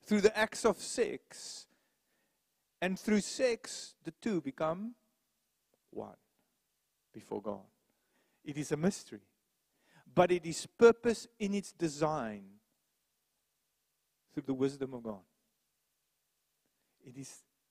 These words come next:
the covenant of marriage, becoming one flesh before God.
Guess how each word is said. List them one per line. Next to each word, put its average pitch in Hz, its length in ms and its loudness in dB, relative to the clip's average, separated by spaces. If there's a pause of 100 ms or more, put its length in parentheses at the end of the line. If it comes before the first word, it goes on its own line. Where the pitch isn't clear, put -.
(180)
the - 60 -14
covenant 104 440 -10 (720)
of 120 140 -14
marriage, 110 260 -8 (1600)
becoming 139 380 -4
one 143 320 0
flesh 143 360 -6
before 135 300 -2
God. 117 200 -2